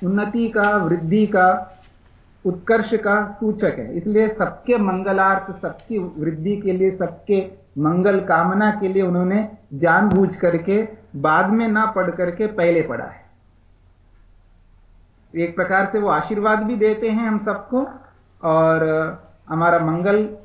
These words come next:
चाहते हैं, हमारा कल्याण चाहते हैं, इसलिए वृद्धि शब्द को पहले पढ़ा है।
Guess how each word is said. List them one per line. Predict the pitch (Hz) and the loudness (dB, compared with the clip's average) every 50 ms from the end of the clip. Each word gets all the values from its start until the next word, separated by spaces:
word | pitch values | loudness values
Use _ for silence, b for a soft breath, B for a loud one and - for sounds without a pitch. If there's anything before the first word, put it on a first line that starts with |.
| - _ _ _ _ _ _ _ - | -20 _ _ _ _ _ _ _ -2
चाहते | 180 165 175 170 202 202 | 0 2 2 0 0 0
हैं, | 196 196 | 0 0
हमारा | 180 175 175 170 165 160 | 0 0 0 0 0 0
कल्याण | 165 165 156 156 160 170 180 185 196 | 0 -2 -2 0 2 2 2 2 2
चाहते | 190 - 165 185 185 - 185 | 0 0 0 0 0 -2 -2
हैं, | 175 165 | -4 -4
इसलिए | 165 - 185 185 190 190 | -4 -4 -2 0 0 2
वृद्धि | 160 160 165 160 165 185 214 | 2 2 0 0 2 2 0
शब्द | 202 - 165 147 151 151 - | 0 0 -2 -4 -4 -4 -2
को | 190 190 | -2 -2
पहले | 190 - 160 151 143 135 | 0 0 2 2 2 2
पढ़ा | 131 - 113 - - | 0 -2 -4 -6 -6
है। | - - - | -10 -16 -20